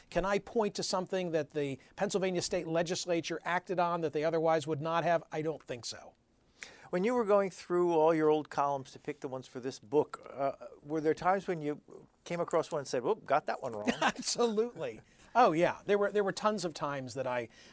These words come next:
Speaker 1: I look back and I, uh, and I, and I got things wrong. And there were some times that I look back and I, I got things right. Uh, which, which greatest hits reel would you like?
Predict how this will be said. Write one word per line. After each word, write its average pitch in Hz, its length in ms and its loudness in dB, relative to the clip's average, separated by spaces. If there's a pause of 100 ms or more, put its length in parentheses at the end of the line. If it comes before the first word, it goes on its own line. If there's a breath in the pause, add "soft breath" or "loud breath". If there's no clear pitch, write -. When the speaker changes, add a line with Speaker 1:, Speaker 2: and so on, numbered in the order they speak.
Speaker 1:
I 151 80 2
look 160 200 0
back 147 300 0
and 135 100 -2
I, 123 280 -4
uh, 110 140 -4 (140)
and 143 160 -6
I, 131 40 -4
and 143 120 -6
I 135 60 -2
got 131 240 -4
things 131 220 -6
wrong. 110 240 -4 (240 soft breath)
And 254 100 2
there 254 80 2
were 214 60 2
some 208 180 0
times 180 280 -4
that 170 100 0
I 165 80 4
look 160 200 -2
back 160 240 0
and 160 80 0
I, 151 220 -2
I 156 80 -2
got 151 240 -4
things 151 240 -4
right. 170 260 -2 (460 soft breath)
Uh, 143 180 -2
which, 190 300 0
which 226 260 0
greatest 208 360 0
hits 196 240 -4
reel 160 380 0
would 127 180 -6
you 139 80 -6
like? 123 360 -6